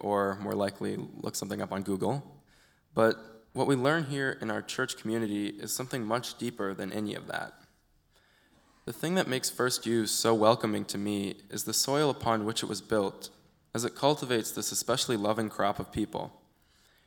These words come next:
As Unitarian Universalists, we do our best to build this spiritual community through our brave and bold kindness, which is rooted in our humanistic values.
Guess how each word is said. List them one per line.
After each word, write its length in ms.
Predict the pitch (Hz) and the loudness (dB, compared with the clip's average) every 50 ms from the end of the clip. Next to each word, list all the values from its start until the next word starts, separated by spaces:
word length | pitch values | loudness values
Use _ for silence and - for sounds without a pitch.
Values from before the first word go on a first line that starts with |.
| _ - | _ -4
As 180 | - 117 117 | -4 -2 0
Unitarian 580 | 131 147 160 170 165 - 135 131 131 131 127 123 | 2 2 2 2 0 0 0 2 2 2 0 0
Universalists, 1000 | 123 120 113 101 107 107 107 - - 104 104 101 101 - - - - - - - | 0 0 0 2 2 2 2 2 0 0 -2 -2 -2 -4 -6 -4 -4 -6 -4 -4
we 140 | 117 113 | -4 -4
do 160 | 107 - 139 143 | 0 2 4 6
our 100 | 139 135 | 4 4
best 380 | - - 107 110 107 - - | 6 6 4 4 4 2 -4
to 80 | - 101 | -4 -2
build 260 | 92 104 110 113 110 | 0 2 2 4 4
this 160 | 110 104 - | 2 2 0
spiritual 460 | - - - 107 104 104 - - 104 | 0 2 2 2 2 2 0 -2 -6
community 560 | - - 104 104 104 101 98 95 98 98 98 - - - - - _ _ | -4 -2 0 0 0 0 0 0 0 -2 -2 -6 -10 -20 -20 -20 _ _
through 140 | - 104 104 | -2 0 2
our 100 | 101 101 | 2 2
brave 500 | 98 101 - 104 107 113 117 123 123 120 | 2 0 0 2 4 4 4 4 2 0
and 160 | 98 101 101 | -2 -6 -4
bold 300 | 92 - 104 107 110 104 | 0 4 4 4 4 2
kindness, 720 | - - 98 98 95 98 - - - - - - - - - - - - - | 0 0 0 0 0 -4 -6 -6 -4 -2 -2 -2 -4 -6 -10 -20 -20 -12 -8
which 180 | - 117 - | -6 -4 -2
is 160 | - 107 98 107 | -2 -2 -2 0
rooted 440 | 123 131 135 131 127 113 98 - - - | 2 2 4 4 4 2 0 -4 -4 -2
in 80 | 113 | 0
our 100 | 107 104 | 0 0
humanistic 580 | 101 - 117 117 117 113 110 110 - - 104 90 | 0 0 0 0 2 2 2 2 0 0 -2 0
values. 600 | 87 101 107 104 101 - - - - - - | 2 4 4 4 2 0 -4 -2 -2 -2 -2